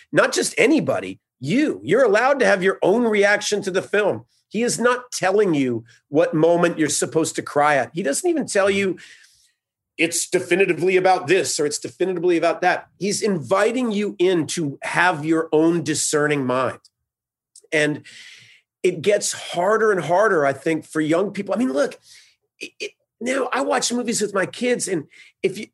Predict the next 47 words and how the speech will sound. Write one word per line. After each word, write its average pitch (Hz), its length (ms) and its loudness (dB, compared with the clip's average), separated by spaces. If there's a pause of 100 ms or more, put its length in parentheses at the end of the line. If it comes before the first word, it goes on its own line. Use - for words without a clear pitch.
the, 185 300 0
the 160 140 -2
scroll 220 500 2
comes 220 340 -2
up 214 200 2
on 220 100 2
the 180 80 0
bottom 202 300 2
of 202 60 0
the 185 60 0
screen 226 480 0
about 170 220 0
what's 180 180 -4
coming 233 300 -2
up 208 220 -2
next, 160 640 -4
it's - 260 -8
like, - 180 -2 (140)
<laughs> - 140 -10
it, - 160 -6 (100)
it, - 180 -20
it, - 120 -16 (580)
there's 240 180 -2
so 285 320 0
much - 280 -2
engagement 190 880 -2
to 180 220 0
our 156 340 0 (420)
A 208 160 2
D 190 220 -4
D. 147 480 -2 (360)
And 202 120 2
it, 202 120 0
it's, - 300 -2 (100)
I'm, 202 360 -2 (720)
I 214 40 2
remember 302 260 0
just 160 280 -4 (680)
wanting 214 340 2
to 160 80 0
bawl 165 640 4
watching 143 480 0
Wall-E. 143 600 2
You 208 80 -4
remember 202 200 0
that 196 120 4
movie? 202 380 0